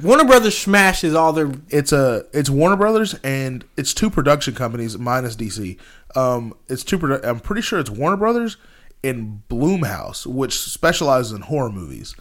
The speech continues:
Speaker 1: Okay, they make great horror movies.
Speaker 2: Exactly. So that's why I'm like, it's, it's gonna be almost,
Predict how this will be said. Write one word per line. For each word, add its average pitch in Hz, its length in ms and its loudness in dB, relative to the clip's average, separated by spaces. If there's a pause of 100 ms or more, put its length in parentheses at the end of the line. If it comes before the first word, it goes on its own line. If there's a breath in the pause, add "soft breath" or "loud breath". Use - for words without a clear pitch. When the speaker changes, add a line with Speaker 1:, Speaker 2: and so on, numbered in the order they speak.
Speaker 1:
Okay, 170 240 0
they 120 420 -6
make 147 180 -6
great 104 200 -10
horror 151 200 -6
movies. 80 320 -8
Speaker 2:
Exactly. 113 540 -2
So 127 220 -4
that's 160 180 2
why 170 60 4
I'm 143 80 2
like, 123 140 -4
it's, 135 240 -8
it's 143 200 -6
gonna 151 160 -2
be 135 60 -2
almost, 131 420 -4